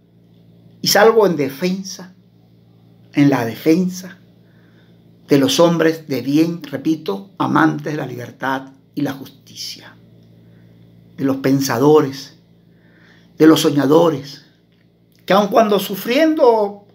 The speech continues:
y padeciendo esta neurosis colectiva producto de una ingeniería social que provocase el régimen asesorado por los que ya conocemos y que sabemos que generó una,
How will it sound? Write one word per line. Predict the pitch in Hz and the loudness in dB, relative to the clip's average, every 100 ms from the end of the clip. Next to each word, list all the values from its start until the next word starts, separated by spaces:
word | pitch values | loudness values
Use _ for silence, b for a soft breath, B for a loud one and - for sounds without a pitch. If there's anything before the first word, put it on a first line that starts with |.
| 175 - | -12 -8
y | 185 | -2
padeciendo | 190 185 180 247 269 320 240 | 0 0 -2 0 0 2 0
esta | - 240 | 2 0
neurosis | 226 185 190 247 247 226 | 2 4 6 6 2 -6
colectiva | - 165 151 147 214 240 202 | -4 -2 -2 -6 -4 2 2
producto | 160 156 190 240 - 175 | 2 4 4 2 -2 -2
de | |
una | 160 | -2
ingeniería | 180 208 175 180 185 | -4 -6 -2 0 0
social | 175 160 196 196 185 - B B B - | -2 -8 -2 0 0 -4 B B B -8
que | 160 | -4
provocase | 160 151 151 180 185 | 0 0 2 0 0
el | 175 | -2
régimen | 156 180 - 165 151 139 | 0 -2 -2 -4 -4 -4
asesorado | 131 143 151 151 180 190 180 | -6 -8 -4 0 2 2 -2
por | 147 - | -12 -10
los | - | -12
que | 147 | -8
ya | 151 180 | -4 -2
conocemos | 180 147 143 190 208 185 - B B B B | -2 -4 -2 0 0 -4 -12 B B B B
y | - | -8
que | - | -2
sabemos | 185 202 247 294 294 - B B B B | 2 4 6 4 0 -6 B B B B
que | - 233 233 233 | 0 2 2 0
generó | 170 - 220 220 220 254 | -8 0 2 4 6 6
una, | 294 254 233 196 190 - - - | 6 2 0 -2 -4 -12 -18 -20